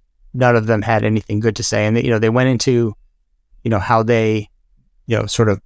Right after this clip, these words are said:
block the, the good if you don't pay them.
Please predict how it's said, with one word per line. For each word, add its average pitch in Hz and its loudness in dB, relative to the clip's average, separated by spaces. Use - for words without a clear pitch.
block 120 0
the, 113 0
the 117 0
good 117 0
if 104 -8
you 117 2
don't 113 0
pay 117 2
them. 127 -2